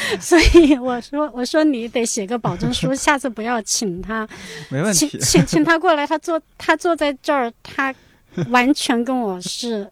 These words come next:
Speaker 1: 另外一个人。就是说，
Speaker 2: <laughs>
Speaker 1: 如果我，我出去说我是双柚文化，
Speaker 2: 嗯。
Speaker 1: 然后他出去说他是双柚文化，别人会对双柚文化产生错乱的认知，
Speaker 2: 对，对，对，
Speaker 1: 你知道吗？
Speaker 2: 对品牌认知是混乱的，<laughs> 就不知道这个品牌到底是什么形状，<laughs> 什么颜色。<laughs>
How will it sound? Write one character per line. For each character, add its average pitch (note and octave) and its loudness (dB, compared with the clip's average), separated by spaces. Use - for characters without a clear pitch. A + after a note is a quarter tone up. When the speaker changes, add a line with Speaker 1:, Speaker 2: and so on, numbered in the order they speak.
Speaker 1:
另 D4 4
外 C#4+ 4
一 G#3+ -2
个 A3+ -2
人。 G3 -2
就 F4 0
是 F3 4
说， F4 0
Speaker 2:
<laughs> - -20
Speaker 1:
如 D4 0
果 C#4+ 2
我， G#3+ -6
我 A3+ -4
出 - -2
去 D4+ -2
说 C4+ 0
我 G3 -4
是 B3+ -4
双 C4+ -4
柚 C4 0
文 G3 -4
化， G3+ -4
Speaker 2:
嗯。 C#3 -2
Speaker 1:
然 A#3 -2
后 C4+ -2
他 D#4 -2
出 D#4 -6
去 C4+ -6
说 C4 -4
他 - -8
是 C4+ -6
双 C#4 -6
柚 B3 -2
文 G#3+ -2
化， A#3+ -6
别 A#3 -2
人 E4+ 2
会 D#4 0
对 D#4 -2
双 D#4 -2
柚 D#4+ 2
文 A#3 -4
化 C4+ -2
产 G3 -4
生 B3+ -4
错 G#4 0
乱 C#4+ -2
的 G#3 -6
认 G#3 -4
知， D4 0
Speaker 2:
对， A3 4
对， D#3+ 2
对， C3+ 0
Speaker 1:
你 C3 -2
知 F3 0
道 A#3 2
吗？ - -
Speaker 2:
对 E3 0
品 C#3 0
牌 C#3 -2
认 F#3+ 2
知 F3 0
是 A#3 2
混 G3 8
乱 D#3+ 4
的， A#2 2
<laughs> A#2+ 0
就 D#3+ 4
不 G3 -2
知 G3 4
道 G#3 4
这 G3 -4
个 F#3 2
品 C#3 -4
牌 D3 0
到 F#3 2
底 C3+ 0
是 D3+ -2
什 - -8
么 D3 0
形 C3+ -2
状， G3 4
<laughs> - -6
什 - 0
么 F#3+ 4
颜 D3 2
色。 F3+ -2
<laughs> - -16